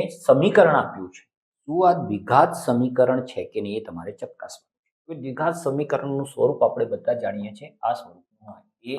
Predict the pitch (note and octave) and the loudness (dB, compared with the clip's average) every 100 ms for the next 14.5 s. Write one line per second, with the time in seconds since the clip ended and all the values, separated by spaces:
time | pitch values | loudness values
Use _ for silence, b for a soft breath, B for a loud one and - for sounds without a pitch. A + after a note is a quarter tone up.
0 | B2 C#3+ - - B2+ - - _ _ _ | -4 -6 -6 -10 -6 -6 -8 _ _ _
1 | _ _ _ _ _ _ _ _ A2+ A2+ | _ _ _ _ _ _ _ _ -8 -6
2 | - G#2+ A2+ B2 - - - _ _ _ | -10 -8 -4 -4 -6 -14 -18 _ _ _
3 | _ - G#2+ - - B2+ D#3 - - G2 | _ -14 -12 -12 -10 -6 -6 -8 -12 -6
4 | F#2+ F2 - C#3+ - G#2 - - - _ | -4 -4 -4 -6 -6 -8 -8 -12 -16 _
5 | _ _ _ E3 G3 - A#2+ C#3+ - A#2 | _ _ _ -4 -2 0 -2 -2 -2 0
6 | C3 C3+ C3+ - F3 E3 - G#2+ A2+ - | 0 -2 -2 2 4 2 0 -2 0 0
7 | D#3 - - - - - - _ B2+ C3 | -2 -4 -16 -6 -6 -6 -16 _ -14 -12
8 | A#2 A#2+ C#3 A2 - - - B2 F3 D3+ | -10 -2 0 0 -4 -16 -10 -2 0 4
9 | C3+ E3+ F3 C#3 A2+ G2+ - - D3+ C#3+ | 6 6 6 4 0 -4 -4 -4 0 0
10 | - - - _ _ _ _ _ _ _ | 0 -6 -14 _ _ _ _ _ _ _
11 | _ _ D3 B2+ F3 E3+ F3+ D3+ E3 - | _ _ -8 4 6 8 6 6 0 0
12 | A3+ G#3 - - - C3 C3 B2+ - B2+ | 0 0 -4 -14 -2 0 0 2 2 2
13 | A#2 A2 A2+ - D#3 - E3+ D#3+ - C#3 | -2 -8 -8 -8 -6 -10 -12 -14 -6 -2
14 | C#3+ D3 F3 F3+ | 2 2 0 -4